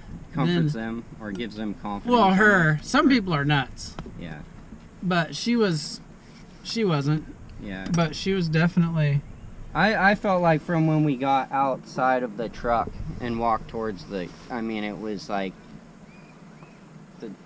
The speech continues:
Speaker 1: being judged, you know?
Speaker 2: Yeah.
Speaker 1: I mean,
Speaker 2: So what do you
Speaker 1: maybe
Speaker 2: think?
Speaker 1: it was in my head, I don't know, but, you know, when they ask you questions, "Have you ever pruned a dogwood before?" And, like, that's, like, the first things that come out of their mouth.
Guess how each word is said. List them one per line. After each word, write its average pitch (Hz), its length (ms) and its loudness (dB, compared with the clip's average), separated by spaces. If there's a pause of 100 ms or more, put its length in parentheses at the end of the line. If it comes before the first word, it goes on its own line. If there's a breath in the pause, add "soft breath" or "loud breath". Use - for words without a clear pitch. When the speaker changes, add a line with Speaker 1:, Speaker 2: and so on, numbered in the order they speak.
(200)
Speaker 1:
being 113 240 -2
judged, 92 440 -6 (600)
you 107 140 -2
know? 92 180 -2
Speaker 2:
Yeah. 160 320 2 (140)
Speaker 1:
I 110 100 0
mean, 107 400 0 (1500)
Speaker 2:
So 196 120 0
what 214 80 4
do 233 60 4
you - 40 4
Speaker 1:
maybe 196 220 8
Speaker 2:
think? 220 80 8
Speaker 1:
it 226 60 8
was 185 200 6
in 180 80 4
my 139 160 4
head, 139 440 4
I 135 140 4
don't 139 140 2
know, 123 340 0
but, 113 280 0 (180)
you 147 120 0
know, 139 120 2
when 139 140 2
they 139 120 2
ask 139 280 0
you 131 80 -6
questions, 127 480 -2
"Have 120 120 -6
you 123 80 -2
ever 117 160 -4
pruned 123 300 -4
a 104 60 -6
dogwood 110 520 0
before?" 110 520 -6
And, 98 180 -4
like, 95 180 -6 (380 loud breath)
that's, 156 220 -2
like, 139 160 0
the 170 80 -6
first 143 360 -6
things 131 260 -2
that 117 200 -4
come 123 160 -4
out 110 160 0
of 104 60 -2
their 98 80 -4
mouth. 110 500 -2